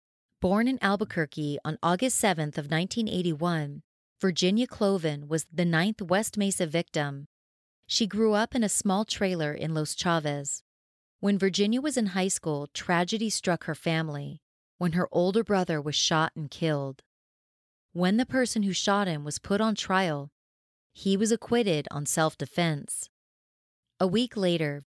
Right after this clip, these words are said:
Virginia ran away from home, and her surviving brother followed suit. Virginia's father, Robert Cloven, said of his runaway children, "They said they couldn't stand it anymore." Tragedy seemed to follow Virginia. Her boyfriend was hit by a car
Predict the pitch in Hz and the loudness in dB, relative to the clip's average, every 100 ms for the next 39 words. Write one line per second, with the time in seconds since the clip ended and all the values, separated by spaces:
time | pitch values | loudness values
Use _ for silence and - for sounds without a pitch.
0 | - 196 180 196 220 214 180 180 226 240 | -2 0 2 2 2 0 0 2 2 2
1 | 233 185 160 190 202 151 139 - _ - | 0 0 -2 0 0 -2 -8 -16 _ -6
2 | 175 165 175 180 160 160 185 208 180 190 | -4 0 0 0 0 2 2 0 0 2
3 | 208 156 143 156 151 147 - - 180 156 | 2 0 -2 0 0 -2 -4 0 0 0
4 | - _ _ _ _ _ _ - 190 170 | -4 _ _ _ _ _ _ -2 0 2
5 | 208 240 240 - 175 170 147 143 156 170 | 2 2 0 2 2 2 -2 0 2 2
6 | 208 - 185 165 151 147 143 - - 175 | 0 -2 0 0 0 -6 -8 -8 0 2
7 | 185 226 226 165 175 170 160 147 - 180 | 2 0 -2 -2 -2 0 0 0 0 0
8 | 165 156 139 135 _ - 185 - 185 240 | -2 -4 -6 -10 _ -4 -2 2 2 2
9 | - 233 202 - - 170 180 160 156 147 | 0 -2 0 -2 0 0 2 0 -2 -4
10 | 143 139 143 147 _ _ _ _ _ _ | -6 -6 -8 -12 _ _ _ _ _ _
11 | _ - - 190 196 202 233 240 - 208 | _ -10 0 4 4 2 0 -2 0 0
12 | 185 175 - 160 160 151 151 143 160 160 | 0 -4 2 2 2 0 -2 0 0 0
13 | 143 143 151 _ _ _ _ 202 156 185 | -4 -6 -12 _ _ _ _ -2 2 4
14 | 220 - 180 151 151 156 - 185 - 226 | 2 2 0 0 -4 -4 0 -2 2 0
15 | 233 - 202 170 151 | 0 -2 0 2 0